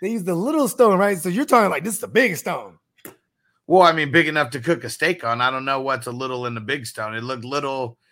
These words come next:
Speaker 2: compared to a regular
Speaker 1: They
Speaker 2: stone.
Speaker 1: were, like, eight ounce, they, they was bringing, like, little eight ounces.
Speaker 2: Yeah.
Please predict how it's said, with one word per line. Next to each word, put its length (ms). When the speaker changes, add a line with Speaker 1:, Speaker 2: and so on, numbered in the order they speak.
Speaker 2:
compared 400
to 80
a 40
regular 380
Speaker 1:
They 40
Speaker 2:
stone. 300
Speaker 1:
were, 80
like, 180
eight 160
ounce, 240
they, 120
they 120
was 100
bringing, 200
like, 140
little 160
eight 220
ounces. 520
Speaker 2:
Yeah. 320